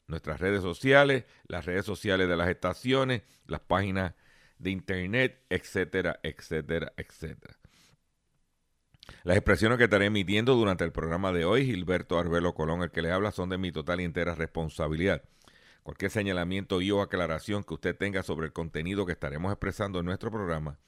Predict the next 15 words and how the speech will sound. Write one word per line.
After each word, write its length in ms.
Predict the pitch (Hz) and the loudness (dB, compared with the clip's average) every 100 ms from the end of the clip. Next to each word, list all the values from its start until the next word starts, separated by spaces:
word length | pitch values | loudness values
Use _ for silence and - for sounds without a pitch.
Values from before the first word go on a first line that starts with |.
| _ - - - - - | _ -20 -20 -20 -20 -6
me 100 | 85 | -4
envía 380 | 85 90 98 101 | 0 2 2 2
un 120 | 101 | 0
correo 240 | 104 104 | 0 0
electrónico 560 | 101 107 95 98 110 104 | -2 -4 -4 -2 -2 -2
cuya 240 | 98 87 | 0 -2
dirección 420 | 87 78 - 92 | -2 -6 -10 -12
encontrarás 560 | 104 95 87 82 78 95 | -10 -8 -8 -6 -6 -6
en 80 | 95 | -6
mi 80 | 87 | -4
página 360 | 85 104 98 | -2 -2 -2
doctor 280 | 87 - 73 | -4 -6 -6
chopper 300 | - 87 90 | -4 -2 -2
punto 260 | 101 101 95 | -4 -4 -2
com 220 | 92 | -4